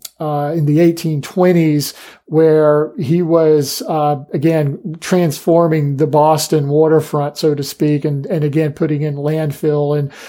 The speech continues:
and, and the wharf gets cut in half, and the wharf itself now is, um, uh, you know, for the most part, just this little small speck.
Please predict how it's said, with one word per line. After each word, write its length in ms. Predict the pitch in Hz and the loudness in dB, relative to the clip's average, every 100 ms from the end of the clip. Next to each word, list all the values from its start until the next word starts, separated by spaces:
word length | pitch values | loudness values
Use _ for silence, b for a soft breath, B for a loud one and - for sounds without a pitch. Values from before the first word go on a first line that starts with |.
| B B | B B
and, 240 | 165 147 | 0 0
and 200 | 165 180 | 0 0
the 80 | 160 | 2
wharf 300 | 160 175 175 | 4 2 2
gets 160 | 175 165 | -2 -4
cut 320 | - 175 170 | -2 -2 0
in 80 | 151 | -4
half, 800 | 113 160 165 156 147 - - - - | -2 0 2 0 -2 -10 -20 -8 -2
and 400 | 165 156 156 147 | 0 2 0 0
the 160 | 156 | 0
wharf 260 | 160 175 170 | 4 4 2
itself 720 | 170 - 175 170 165 - - | -4 0 4 4 4 -2 -2
now 540 | 170 165 160 160 160 - | 0 2 4 4 2 0
is, 520 | 170 165 160 147 - | 0 0 -2 -4 -4
um, 460 | 165 151 151 139 143 _ | -4 -2 -4 -6 -10 _
uh, 260 | 165 156 147 - | -10 -8 -10 -8
you 80 | 175 | -6
know, 100 | 160 | -4
for 140 | 170 | 0
the 80 | 156 | 0
most 320 | 147 175 175 | 2 2 2
part, 440 | - 165 156 156 160 B B B | 0 2 2 2 -2 B B B
just 200 | 170 - | -2 0
this 200 | 156 170 | -2 0
little 320 | 170 170 160 | 2 4 2
small 400 | 156 165 160 151 | 0 0 2 0
speck. 580 | - - 196 185 165 | -2 -4 0 2 0